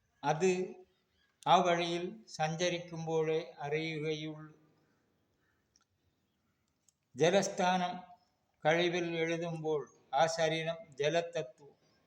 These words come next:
പത്ത് അക്ഷര കഴിവ്. അത് പല മറിമായങ്ങളിൽ കൂടി ആ വഴിയിൽ എഴുതുന്നത്. നെഞ്ച്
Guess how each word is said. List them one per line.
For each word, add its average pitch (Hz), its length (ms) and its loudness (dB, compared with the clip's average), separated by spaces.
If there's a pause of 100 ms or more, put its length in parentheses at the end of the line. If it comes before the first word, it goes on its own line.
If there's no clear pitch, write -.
(360)
പത്ത് 151 380 -4 (280)
അക്ഷര 156 360 -2 (380)
കഴിവ്. 147 340 0 (1600)
അത് 143 240 0 (360)
പല 170 180 4 (160)
മറിമായങ്ങളിൽ 156 1200 0 (240)
കൂടി 147 320 -6 (260)
ആ 143 120 0
വഴിയിൽ 143 460 -2 (500)
എഴുതുന്നത്. 139 600 -2 (920)
നെഞ്ച് 165 380 -4